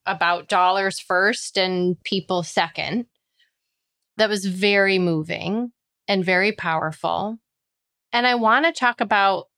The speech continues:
how Eventide came together because, you know, I'm, like, leaned in. If I had popcorn, I'd be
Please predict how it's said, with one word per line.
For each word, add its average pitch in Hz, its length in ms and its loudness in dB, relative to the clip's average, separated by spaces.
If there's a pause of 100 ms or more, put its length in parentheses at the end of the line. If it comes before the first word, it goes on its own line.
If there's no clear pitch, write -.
(280)
how 262 380 2
Eventide 269 640 2
came 170 220 -4
together 175 360 -2
because, 233 500 0
you 240 100 0
know, 185 180 0 (160)
I'm, 220 200 2
like, 185 320 -2
leaned 247 420 2
in. 220 240 4
If 202 160 2
I 202 100 2
had 214 280 0
popcorn, 214 420 2
I'd 180 180 0
be 185 60 -4